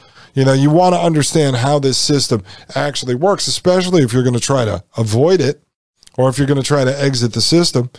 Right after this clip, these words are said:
I mean, if you don't interact with this technology, you can really back yourself out of this. Uh, it goes on to say the majority of the world's internet traffic passes through the town of Ashburn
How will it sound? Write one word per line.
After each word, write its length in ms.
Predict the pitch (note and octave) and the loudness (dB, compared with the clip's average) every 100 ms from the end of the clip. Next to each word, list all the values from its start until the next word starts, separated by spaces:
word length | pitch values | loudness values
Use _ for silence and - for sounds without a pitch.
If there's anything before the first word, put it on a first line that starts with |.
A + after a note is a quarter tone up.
| - - - | -20 -8 -2
I 40 | |
mean, 140 | G#3 | 0
if 260 | A#3+ A3 G#3 | 0 -4 0
you 140 | D#4+ | 2
don't 280 | A3 C4+ C#4+ | 2 2 2
interact 560 | B3 A#3+ E3 F#3 C4 - | 2 2 2 0 0 -2
with 120 | C3+ | -2
this 160 | B2 - | -2 -2
technology, 880 | C3+ - D#3 A3+ F#3+ G#2+ G#2 G#2+ - - - - | -4 -2 0 2 2 0 -6 -8 -10 -18 -20 -4
you 140 | C#3+ | -2
can 140 | E3 F3 | 0 2
really 240 | G3 G3 | 2 4
back 420 | C#3+ D#3+ D#3+ E3 | 2 0 -2 -2
yourself 480 | D#3 - D#3+ D3 B2+ | -4 -2 2 0 0
out 220 | C#3 F3 | 0 0
of 120 | F#3+ G#2 | 0 -4
this. 420 | - - - - _ _ _ - - - | -4 -2 -4 -6 _ _ _ -20 -14 -2
Uh, 160 | C#3+ D3 | 0 2
it 60 | |
goes 200 | G#3+ G3+ | 2 2
on 160 | A3+ A3 | 2 0
to 60 | |
say 140 | - G3 | 2 2
the 120 | F3+ | 2
majority 500 | D#3+ C3+ G#3+ A#3+ A#3+ | 0 2 4 4 2
of 60 | G3 | 0
the 60 | |
world's 300 | E3 F3+ D#3 | 2 2 2
internet 340 | D#3+ D#3 D#3 C#3+ | 2 2 2 0
traffic 480 | - C#3+ C3 C3 - - - - | 0 0 0 -4 -8 -20 -12 -2
passes 480 | F#3 G#3+ G#3+ G3 | 0 0 -2 -4
through 200 | - F#3+ | -2 0
the 140 | D#3+ C#3 | 2 0
town 600 | - F3+ F3 B2 A#2 B2 - - - | 0 0 0 0 -2 -4 -12 -20 -4
of 160 | C3+ | -2
Ashburn 800 | D3+ E3 G#3 A3+ - A#2+ G2 F2+ | -2 -2 -2 -2 -2 -4 -6 -10